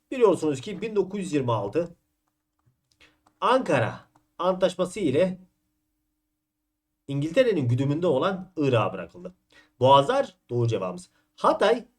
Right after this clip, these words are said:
Fransa ile yaşanan en büyük sorunlardan biriydi. Özellikle Suriye ile Türkiye'nin arasını açan bir gelişmeydi. İkinci Dünya Savaşı'ndan önce hatta kaç ay diyelim, yıl demiyorum değerli arkadaşlarım.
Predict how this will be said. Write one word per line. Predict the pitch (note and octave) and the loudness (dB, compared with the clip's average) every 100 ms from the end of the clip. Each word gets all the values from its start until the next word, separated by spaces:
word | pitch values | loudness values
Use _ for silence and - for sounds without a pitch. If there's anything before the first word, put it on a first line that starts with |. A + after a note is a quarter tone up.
| _ - | _ -4
Fransa | C4+ D#4 C4 F3+ | -2 0 2 2
ile | D3+ | 2
yaşanan | D3 F3+ G3+ | 0 -2 -4
en | G#3 E3+ | -4 -2
büyük | F3 | -4
sorunlardan | D#3 B2+ A2+ A2 G#2+ | -4 -2 -2 -4 -6
biriydi. | G2 F2+ - _ _ | -8 -10 -14 _ _
Özellikle | A#2 A#2+ D3 A#3 F#3+ | -8 -4 -4 -2 -4
Suriye | - A#3+ G#3+ B2 | -4 -6 -2 -2
ile | B2+ G#3+ F#3+ F#3 | 0 0 0 -6
Türkiye'nin | A3+ F3+ A#2+ A#2 | -12 -6 -4 -2
arasını | D3 A2+ A#2+ | -4 -6 -8
açan | G#2+ C#3 A#3 G3+ - _ _ | -8 -4 -4 -6 -16 _ _
bir | F#3 F#3 | -8 -4
gelişmeydi. | A#2 A#2 - G2+ F#2 - _ _ _ | -4 -6 -6 -8 -10 -20 _ _ _
İkinci | E3+ G#3 A3 G#3 | -10 -8 -8 -4
Dünya | G#3 A#3+ | 0 2
Savaşı'ndan | G3 D#3+ B2+ C#3 B2+ B2 A#2+ - _ _ _ _ _ _ _ - | 2 0 0 -4 -4 -4 -6 -16 _ _ _ _ _ _ _ 2
önce | D3+ G3+ G3 G3+ - - _ _ _ _ _ _ _ _ _ | 2 4 2 -2 -6 -20 _ _ _ _ _ _ _ _ _
hatta | - A#2+ C3+ C3+ - | -14 -10 -6 -6 -4
kaç | F3+ F#3+ - - | -4 -4 -6 -2
ay | D#3+ D3 | -2 0
diyelim, | C#3+ B2 | 0 0
yıl | B2 D3+ | 0 0
demiyorum | D#3+ E3 C#3 A#2+ | 0 0 0 -2
değerli | A#2 C#3 | -2 -2
arkadaşlarım. | B2+ B2+ E3 F3+ | -4 -4 -4 -6